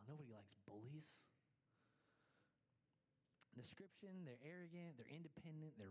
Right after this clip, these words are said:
rude, they've been wounded oftentimes. Maybe it's in a relationship or maybe it's from childhood.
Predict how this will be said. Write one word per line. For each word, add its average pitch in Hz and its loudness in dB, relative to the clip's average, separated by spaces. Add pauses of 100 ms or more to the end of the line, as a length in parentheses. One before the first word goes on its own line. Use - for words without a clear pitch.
rude, 156 4 (100)
they've 107 -2
been 127 0
wounded 165 2 (160)
oftentimes. 202 0 (1400)
Maybe 135 -2
it's 139 -4
in 135 -2
a 131 2
relationship 135 0
or 110 -4
maybe 113 2
it's 120 -2
from 120 2
childhood. 131 2